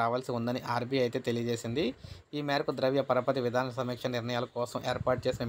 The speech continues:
మీడియాలో తెలిపారన్నమాట. ఈ ఏడాది మే పంతొమ్మిదిన రెండు వేల నోట్ల ఉపసంహరణ ప్రక్రియ సమయానికి మూడు పాయింట్ యాభై ఆరు లక్షల కోట్ల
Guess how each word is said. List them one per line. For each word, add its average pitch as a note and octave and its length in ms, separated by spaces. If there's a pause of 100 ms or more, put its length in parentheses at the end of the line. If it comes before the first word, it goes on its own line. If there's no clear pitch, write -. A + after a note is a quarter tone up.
మీడియాలో B2 320 (100)
తెలిపారన్నమాట. A#2 600 (640)
ఈ - 20 (100)
ఏడాది D3 300
మే C#3 80 (100)
పంతొమ్మిదిన C3+ 440
రెండు B2 160
వేల C3+ 180
నోట్ల B2+ 220
ఉపసంహరణ B2+ 380
ప్రక్రియ B2 380
సమయానికి A#2 520 (480)
మూడు C#3+ 220
పాయింట్ C#3+ 240
యాభై B2 220
ఆరు B2 140
లక్షల C#3 240 (100)
కోట్ల C3+ 220